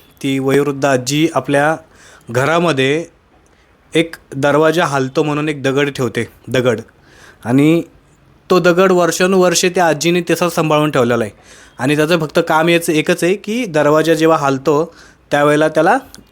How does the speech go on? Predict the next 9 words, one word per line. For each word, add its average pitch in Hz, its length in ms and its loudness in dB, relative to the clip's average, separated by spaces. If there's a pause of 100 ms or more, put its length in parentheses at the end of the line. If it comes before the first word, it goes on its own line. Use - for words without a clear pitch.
(140)
टोचन 185 280 0
लावायचं. 123 440 0 (1300)
ती 214 160 4 (180)
आजी 156 340 2
गेल्यानंतर 156 840 2 (500)
त्या 170 200 2 (100)
दगडाची 143 580 -2 (100)
किंमत 160 300 0 (140)
काढली, 123 380 -2